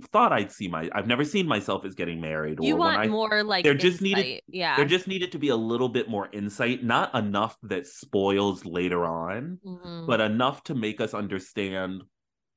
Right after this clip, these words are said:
Speaker 1: why she doesn't want to marry this man. Because really, at this point, all I'm coming to the table with is my thinking, which is she hates him.
Speaker 2: Yeah. <laughs>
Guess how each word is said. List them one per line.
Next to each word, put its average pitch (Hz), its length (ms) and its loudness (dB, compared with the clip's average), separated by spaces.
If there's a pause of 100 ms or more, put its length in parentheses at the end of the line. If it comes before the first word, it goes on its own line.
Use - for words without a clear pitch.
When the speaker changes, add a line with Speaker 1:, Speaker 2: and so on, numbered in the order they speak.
(200)
Speaker 1:
why 95 640 2
she 101 200 -8
doesn't 92 200 -4
want 90 100 -4
to 87 40 -6
marry 87 180 0
this 85 160 -6
man. 92 140 -4
Because 87 200 -6
really, 131 280 6
at 107 80 0
this 113 160 -2
point, 104 180 -4
all 104 200 2
I'm 98 200 0
coming 113 280 -4
to 110 60 -6
the 104 120 -8
table 113 340 -2
with 113 200 -2
is 95 120 -6
my 92 220 -2
thinking, 120 380 -2
which 92 120 -4
is 87 100 -8
she 90 200 -8
hates 92 260 -6
him. 50 300 -16 (260)
Speaker 2:
Yeah. 196 320 -4
<laughs> - 40 -18